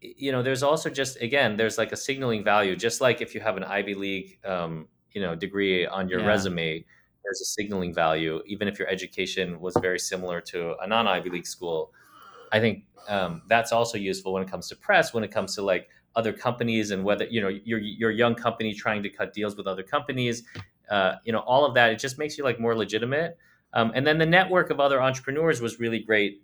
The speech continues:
Speaker 1: you know, to meet and to have a group of folks that you could tap into, um, you know, when, with, you know, for all kinds of, you know, various things that come up in a business.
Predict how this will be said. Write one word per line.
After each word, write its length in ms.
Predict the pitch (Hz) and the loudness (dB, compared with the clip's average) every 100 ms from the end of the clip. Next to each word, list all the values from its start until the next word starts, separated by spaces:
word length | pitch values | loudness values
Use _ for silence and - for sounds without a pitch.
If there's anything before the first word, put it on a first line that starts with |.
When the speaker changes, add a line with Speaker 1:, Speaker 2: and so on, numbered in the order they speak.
| _ - | _ -2
Speaker 1:
you 100 | 117 | 0
know, 140 | 104 | 0
to 120 | 101 | -2
meet 260 | 107 113 113 | -2 0 0
and 120 | 101 | -4
to 60 | 101 | -2
have 240 | 101 110 | 2 2
a 40 | 101 | 0
group 260 | 107 107 | -6 -6
of 80 | 101 | -8
folks 300 | - 104 101 | -2 0 0
that 60 | 104 | -6
you 120 | 101 | -6
could 160 | 98 95 | -6 -2
tap 300 | - 92 101 | 2 2 2
into, 440 | 98 98 90 80 - _ _ _ - | -4 -4 -4 -6 -10 _ _ _ -2
um, 480 | 90 87 82 78 - | 0 0 -2 -8 -10
you 100 | 101 | -6
know, 160 | 87 80 | -4 -2
when, 320 | 90 90 82 95 | -2 -2 -6 -8
with, 240 | 92 - _ | -10 -10 _
you 100 | 98 | -8
know, 140 | 85 | -8
for 200 | 80 101 | -8 -4
all 140 | 110 104 | 2 2
kinds 220 | - 92 | 2 -2
of, 100 | 90 - | -2 -10
you 100 | - | -6
know, 80 | 87 | -6
various 340 | 82 92 92 - | -2 2 2 0
things 180 | 90 85 | -6 -10
that 100 | - | -10
come 200 | 87 85 | -6 -6
up 160 | 82 | -6
in 60 | 80 | -8
a 40 | |
business. 500 | - 80 80 73 - | -6 -8 -8 -14 -16